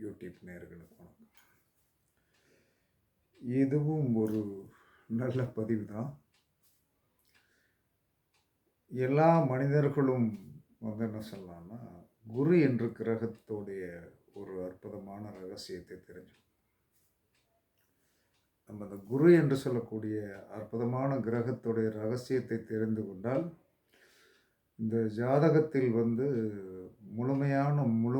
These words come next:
முதற் சுபர் வந்து குரு தான். குருவை வந்து வேற மாதிரிலாம் சொல்லுவாங்க, அப்படியெல்லாம் கிடையாது. ஏன்னா காலபுருஷனுடைய ஒன்பதாம் இடமே குரு தான்.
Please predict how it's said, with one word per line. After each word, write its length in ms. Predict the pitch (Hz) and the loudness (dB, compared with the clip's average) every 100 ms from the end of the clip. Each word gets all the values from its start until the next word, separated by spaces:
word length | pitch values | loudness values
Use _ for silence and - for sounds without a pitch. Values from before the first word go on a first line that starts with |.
| 135 | 0
முதற் 280 | 123 123 139 - | 0 0 0 -4
சுபர் 340 | - 117 120 110 107 | -8 -4 -2 0 -2
வந்து 240 | 101 107 98 87 82 | -4 -8 -8 -12 -18
குரு 160 | - 98 92 | -20 -18 -18
தான். 120 | - _ _ _ _ _ _ _ _ _ _ _ _ _ _ _ 110 | -20 _ _ _ _ _ _ _ _ _ _ _ _ _ _ _ -4
குருவை 280 | 123 139 143 135 | 0 4 6 6
வந்து 200 | 127 127 127 | 4 2 2
வேற 140 | 123 123 | 2 2
மாதிரிலாம் 420 | 123 123 123 120 - | 2 2 2 0 -2
சொல்லுவாங்க, 420 | 110 110 104 104 135 147 - 104 | -2 -2 -4 -8 -10 -12 -12 -12
அப்படியெல்லாம் 460 | 104 104 110 117 | -10 -6 -4 -4
கிடையாது. 340 | 107 104 95 90 _ _ _ _ _ - - | -4 -8 -10 -14 _ _ _ _ _ -20 -14
ஏன்னா 140 | 123 139 - | -4 -2 0
காலபுருஷனுடைய 800 | 123 147 143 151 143 139 131 127 117 | 4 4 6 4 2 0 4 4 4
ஒன்பதாம் 420 | 117 135 143 143 127 | 4 6 6 4 2
இடமே 240 | 120 131 139 104 | 0 0 -2 -4
குரு 140 | 107 98 | -6 -8
தான். 160 | - | -14